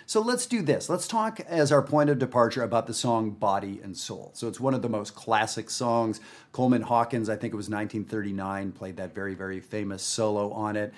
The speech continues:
And, um, so this is just one of the, one of the great, uh, songs that instrumentalists and singers, y-, you know, really enjoy playing. And when we look at it, uh, you can see on the screen, when we look at the A section,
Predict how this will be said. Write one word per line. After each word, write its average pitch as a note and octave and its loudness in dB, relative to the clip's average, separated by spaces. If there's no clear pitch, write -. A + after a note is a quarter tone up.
And, C3+ 4
um, C#3+ 6
so G3 2
this E3+ 2
is A3+ -4
just D#3 -6
one C#3 6
of C#3+ 6
the, C#3+ 6
one C#3 4
of C#3 2
the C3 2
great, B2 0
uh, A#2+ 4
songs C3 4
that A#2 0
instrumentalists A#2+ 2
and A#2+ 0
singers, A2 -2
y-, - -12
you A#2+ -2
know, G#2 -2
really A2+ -2
enjoy G#2+ 0
playing. G2+ -4
And C#3 4
when D3+ 4
we C#3+ 2
look E3+ 4
at G#2 6
it, G2+ -10
uh, C#3 6
you C#3 2
can C3+ 6
see E3 4
on A#2+ 6
the G2+ -4
screen, D#3 2
when A#2+ 2
we D#3+ 0
look F#3+ 2
at E3 0
the C3 -2
A E3 2
section, G#2+ -2